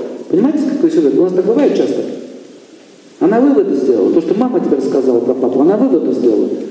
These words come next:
А мама может адекватно говорить про папу? Она что, скажет, что я доводила его с утра до вечера? «Понимаешь, я доводила твоего отца с утра до вечера. Я вела себя как женщина ужасно, он не выдержал, ушёл в другой». Она что, так скажет?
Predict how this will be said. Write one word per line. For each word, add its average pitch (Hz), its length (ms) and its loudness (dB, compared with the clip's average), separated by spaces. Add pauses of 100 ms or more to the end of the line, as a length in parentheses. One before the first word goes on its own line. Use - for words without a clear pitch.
(140)
А 156 80 -2
мама 220 240 0
может 214 260 0
адекватно 233 440 0
говорить 151 340 0
про 135 120 0
папу? - 300 -2 (520)
Она 190 180 0
что, 202 160 0
скажет, 185 320 0
что 175 100 2
я 180 80 4
доводила 190 520 2
его 151 180 2
с 143 60 0
утра 147 220 0
до 135 120 2
вечера? 120 380 0 (960)
«Понимаешь, 247 400 0
я 190 100 4
доводила 208 440 2
твоего 202 340 4
отца - 180 0
с - 80 0
утра 170 200 0
до 156 120 0
вечера. 143 400 2 (720)
Я 349 100 4
вела 240 260 2
себя 208 160 0
как 208 180 0
женщина 214 320 0
ужасно, 226 500 0
он 190 140 0
не 208 80 0
выдержал, 202 320 2
ушёл 185 180 2
в 214 60 -4
другой». 156 300 2
Она 185 100 0
что, - 100 -2
так 254 140 0
скажет? 131 280 0